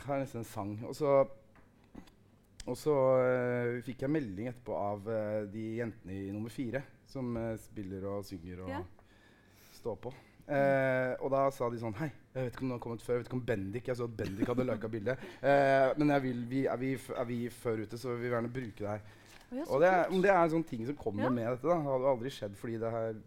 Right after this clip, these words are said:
Speaker 1: nå er sikkert de i gang med å skrive til ny plate eller noe,
Speaker 2: Ja.
Speaker 1: så da passer det. Men hvis det hadde kommet en diktsamling, så hadde det jo kommet for sent for den plata, ikke
Speaker 2: Ja.
Speaker 1: sant? Ehm, kan lese da, ikke
Speaker 2: Ja.
Speaker 1: snakke så mye.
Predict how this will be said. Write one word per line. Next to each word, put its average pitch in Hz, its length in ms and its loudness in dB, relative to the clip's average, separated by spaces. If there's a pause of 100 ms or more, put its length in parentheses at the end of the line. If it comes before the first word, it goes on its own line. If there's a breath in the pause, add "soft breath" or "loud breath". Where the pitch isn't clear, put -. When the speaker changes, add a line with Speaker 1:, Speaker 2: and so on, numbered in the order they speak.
(680)
Speaker 1:
nå 131 260 -2
er 123 40 -6
sikkert 120 240 -8
de 117 80 -6
i - 40 -6
gang 101 200 -6
med 104 80 -8
å - 40 -16
skrive 104 220 -8
til 104 100 -6
ny 101 80 -6
plate 95 420 -6
eller 82 100 -10
noe, 247 80 -2
Speaker 2:
Ja. 294 100 -2
Speaker 1:
så 113 120 -10
da 107 60 -2
passer - 300 -14
det. 120 120 0
Men 117 100 -4
hvis - 320 -12
det 117 80 -4
hadde 107 140 -4
kommet 101 160 -10
en 98 80 -8
diktsamling, 101 360 -8
så 120 100 -4
hadde 107 120 -2
det 101 100 -6
jo 110 100 -6
kommet 82 160 -8 (500 loud breath)
for 139 80 -8
sent 90 500 -8
for 107 80 -10
den 98 120 -6
plata, 101 280 -8 (120)
ikke - 40 -16
Speaker 2:
Ja. 233 80 -12
Speaker 1:
sant? 131 140 -8 (880 loud breath)
Ehm, 113 680 -4 (600)
kan 127 260 -2
lese - 240 -2
da, 127 80 -2
ikke - 280 -14
Speaker 2:
Ja. - 60 -4
Speaker 1:
snakke 120 240 -6
så 92 80 -16
mye. 95 120 -8